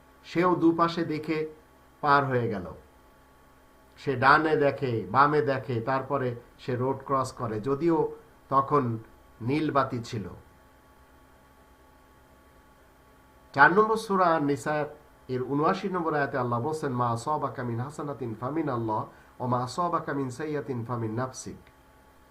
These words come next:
তোমার যত কল্যাণ হবে, সেটি হবে আল্লাহ তাআলার পক্ষ থেকে, আর যত অকল্যাণ তোমার জীবনে ঘটবে, সেগুলির জন্য তুমি নিজেই দায়ী।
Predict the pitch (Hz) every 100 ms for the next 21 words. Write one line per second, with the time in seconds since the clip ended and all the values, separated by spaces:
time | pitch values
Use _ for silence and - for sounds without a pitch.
0 | - - - - - - - 131 160 175
1 | 196 196 - 160 160 190 190 165 156 143
2 | 170 - 151 156 151 143 123 135 156 165
3 | 165 156 156 165 165 170 208 214 - -
4 | - 120 147 143 147 123 - 202 214 190
5 | 160 151 139 120 131 127 110 120 151 147
6 | 175 147 127 139 135 135 127 113 127 117
7 | 110 110 131 104 92